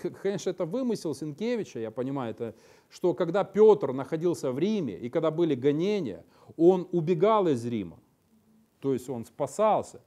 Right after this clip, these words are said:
И тут он видит Христа в видении. Но я так понимаю, он переигрывает здесь историю с Павлом. Пусть это вымысел, но в этом есть вот, э, характер тех гонений. И он видит, э, грядущего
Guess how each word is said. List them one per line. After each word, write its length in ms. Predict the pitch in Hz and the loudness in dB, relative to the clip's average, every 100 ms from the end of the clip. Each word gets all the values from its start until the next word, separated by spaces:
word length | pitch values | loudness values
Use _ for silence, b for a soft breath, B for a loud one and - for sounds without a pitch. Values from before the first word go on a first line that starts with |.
| b b b | b b b
И 60 | 131 | -8
тут 260 | 127 269 240 | -4 -2 -2
он 120 | 165 | -4
видит 300 | 196 214 202 | -4 -6 -6
Христа 480 | 202 196 - 214 202 | -4 -4 2 4 4
в 60 | |
видении. 440 | 175 170 202 160 117 | 0 -4 -2 0 -2
Но 120 | 170 | 0
я 100 | 208 | 0
так 140 | 202 | -2
понимаю, 300 | - 196 196 | -4 -4 -4
он 40 | 180 | -6
переигрывает 640 | 202 196 208 175 175 165 | -6 -4 -2 -2 -2 -2
здесь 280 | 156 170 151 | -2 -4 -4
историю 400 | - 170 156 151 | -4 -2 0 -2
с 80 | - | -2
Павлом. 520 | 180 156 113 87 82 - | 2 4 2 -4 -14 -10
Пусть 140 | 190 | -6
это 160 | 208 208 | -4 -4
вымысел, 560 | 196 233 185 117 107 | -2 -2 -2 -4 -8
но 160 | 98 139 | -10 -6
в 60 | 165 | -6
этом 240 | 185 170 | -4 -6
есть 340 | 165 190 175 | -4 -2 -2
вот, 240 | 151 143 - b b b - | -4 -10 -10 b b b -12
э, 220 | 127 120 | -8 -4
характер 520 | 175 180 180 - 139 | 0 4 2 0 -6
тех 200 | 135 156 | -6 -6
гонений. 480 | 135 143 143 110 90 | -4 -4 -4 -6 -8
И 80 | 117 | -4
он 200 | 196 208 | -2 -2
видит, 360 | 185 202 175 139 | -4 -6 -6 -10
э, 260 | 131 139 - | -10 -10 -12
грядущего 960 | 139 160 170 220 - - 143 123 101 | -6 -4 -2 -4 -4 -6 -4 -4 -6